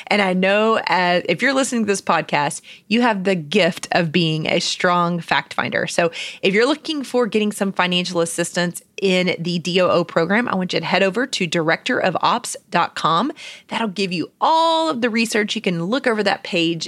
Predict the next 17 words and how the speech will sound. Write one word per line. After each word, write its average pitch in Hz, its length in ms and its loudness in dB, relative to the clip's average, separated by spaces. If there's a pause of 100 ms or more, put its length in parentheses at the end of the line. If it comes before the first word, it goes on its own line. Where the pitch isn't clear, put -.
and 160 260 -8
gather 156 400 -2
all 240 220 -4
of 233 100 -6
the 220 60 -6
details 165 580 -2
that 156 200 -2
we 156 100 -4
mentioned 151 440 -6
here. - 420 -4 (1000)
The 254 100 2
next - 480 -2
part - 340 0
of 165 140 0
your 165 140 0
proposal 160 720 0
is 175 360 2